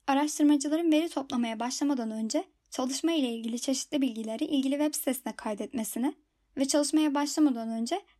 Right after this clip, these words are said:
bu bilgilerin sonradan değiştirilemez şekilde dondurmasını gerektirmektedir.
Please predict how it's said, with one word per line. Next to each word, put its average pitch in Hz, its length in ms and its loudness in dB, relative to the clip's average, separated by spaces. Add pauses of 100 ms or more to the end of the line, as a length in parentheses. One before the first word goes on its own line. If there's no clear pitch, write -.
bu 302 80 2
bilgilerin 247 420 0
sonradan 269 520 0
değiştirilemez 262 640 -2
şekilde 320 360 -2
dondurmasını 269 560 2
gerektirmektedir. 220 880 -8